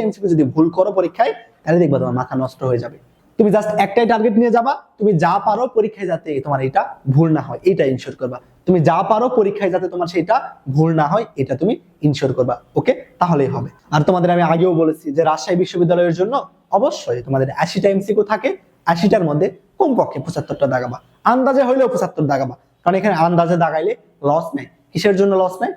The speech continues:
মনে করো আন্দাজে তুমি আটটা এমসিকিউ দাগাইছো, একটার জন্য ওয়ান পয়েন্ট টু ফাইভ, একটা ভুল গেলে জিরো পয়েন্ট টু ফাইভ। আটটা যদি তুমি আন্দাজে দাগাও, চারটা তোমার হওয়ার কথা, তাই না? ধরে নিলাম চারটা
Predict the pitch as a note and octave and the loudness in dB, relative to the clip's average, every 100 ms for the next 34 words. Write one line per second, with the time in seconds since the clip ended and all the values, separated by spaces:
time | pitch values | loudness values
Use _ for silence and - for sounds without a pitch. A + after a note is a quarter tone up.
0 | - A#3+ A3+ D3+ D3 D3+ D3 D3 D#3+ C3 | -2 0 2 0 0 0 0 -2 -4 -6
1 | - B2+ B2 - B2 B2 B2 - - _ | -10 -20 -14 -8 -4 -4 -6 -12 -20 _
2 | _ _ - E3 G3 F3 G3+ C4 A4+ - | _ _ -4 0 2 2 2 0 -2 -6
3 | - _ _ - D3 C3+ C3+ B2+ C#3 B2 | -16 _ _ 0 0 2 0 0 -2 -4
4 | C3+ C3+ _ _ _ D#3 E3+ D3 F3 F3+ | -6 -8 _ _ _ -2 0 2 2 2
5 | A#3 E4 - - C#3 C3 C3 A#2+ A#2+ - | 2 0 -4 -2 0 0 -4 -4 -8 -14
6 | - _ _ _ - A#3+ - A3+ F3 D#3+ | -16 _ _ _ -2 0 0 2 2 2
7 | C#3 C#3+ D#3 D3+ D3+ C#3+ C3+ B2 - _ | 2 2 0 -2 -2 -2 -2 -4 -8 _
8 | _ _ _ A#3+ A#3 G#3+ G#3 F#3+ F#3+ F3 | _ _ _ 0 2 2 2 2 0 0
9 | F3 F3 F3 - _ _ A3 B3 D#4+ - | -2 -4 -12 -16 _ _ 0 0 -6 -14
10 | _ A#3+ C4+ A#3+ G3+ G#3 G#3 | _ 2 2 2 0 0 2